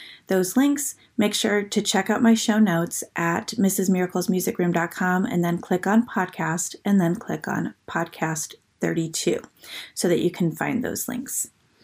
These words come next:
All right, so we are going to start with first grade.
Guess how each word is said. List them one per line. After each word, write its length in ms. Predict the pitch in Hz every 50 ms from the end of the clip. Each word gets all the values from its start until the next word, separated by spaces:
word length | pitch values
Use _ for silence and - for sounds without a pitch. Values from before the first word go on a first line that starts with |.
| - _ _ -
All 80 | 180
right, 140 | 170 - -
so 140 | - 202 185
we 160 | 190 214 233
are 120 | 254 262 254
going 180 | 254 240 233
to 80 | 247 247
start 520 | - - - 175 165 165 170 175 - - _ _ _ _ -
with 400 | 180 180 165 165 170 - - - - _
first 260 | - 311 320 311 -
grade. 320 | - - - - - -